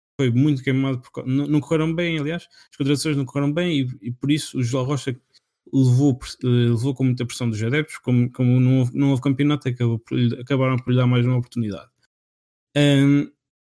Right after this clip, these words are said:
mas é isto que é preciso, é preciso haver, é preciso alguém assumir os erros que, que se tomam, porque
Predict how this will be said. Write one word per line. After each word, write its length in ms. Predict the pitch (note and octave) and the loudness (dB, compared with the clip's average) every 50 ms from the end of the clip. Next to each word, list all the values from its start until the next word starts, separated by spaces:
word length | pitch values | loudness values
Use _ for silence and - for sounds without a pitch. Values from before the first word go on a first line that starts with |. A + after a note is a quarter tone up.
| _ _ _ _ | _ _ _ _
mas 240 | D3+ D#3+ F#3 F#3 E3+ | 0 2 2 2 2
é 60 | G#3 | 2
isto 260 | G3 G#3 A3+ G#3 - - | 2 2 2 0 0 -2
que 80 | - | -4
é 40 | G#3+ | -4
preciso, 500 | D#3 - - - - A3 A#3+ A3 D3 B2+ | -4 -6 -8 -6 -2 -2 0 0 0 -2
é 60 | B2+ | -2
preciso 420 | B2 - - - F#3+ F#3 D#3+ D#3+ F3+ | -4 -4 -4 -4 -2 -2 0 2 2
haver, 520 | D#3 A#2+ A2 A#2 A2+ A2 A2 A2+ C3 D3 - _ _ _ _ _ _ - | 2 2 0 -2 -2 -2 -4 -6 -6 -8 -10 _ _ _ _ _ _ -6
é 100 | - D3 | -6 -4
preciso 340 | B2 - - A3 G#3 G3+ | -4 -2 -2 -2 0 0
alguém 360 | G3+ F#3+ F3 C3+ B2 B2 C3+ D3+ | 0 0 0 2 2 2 2 2
assumir 720 | C#3+ - - - D#3 C3+ A2+ A2 G#2+ G2 F2+ G2+ A#2+ B2+ - - | 0 0 0 2 2 2 2 2 0 -4 -4 -6 -8 -8 -4 -4
os 180 | F#3+ F3+ D#3+ G3+ | -2 -2 0 0
erros 360 | A3 A#3 A#3+ A#3+ - - - - _ | 0 0 -2 -2 -6 -12 -16 -14 _
que, 200 | - A#3+ A#3 A3 | -6 -4 -4 -4
que 120 | - - | -6 -8
se 140 | - - - | -10 -8 -6
tomam, 440 | - C4 C4+ B3 A#3+ A#3+ A3+ - - | -4 -2 0 0 0 -2 -4 -6 -8
porque 640 | - - F3+ - - F3+ F3 D#3 C#3 B2+ F2+ - | -8 -8 -8 -6 0 2 4 4 4 2 0 -6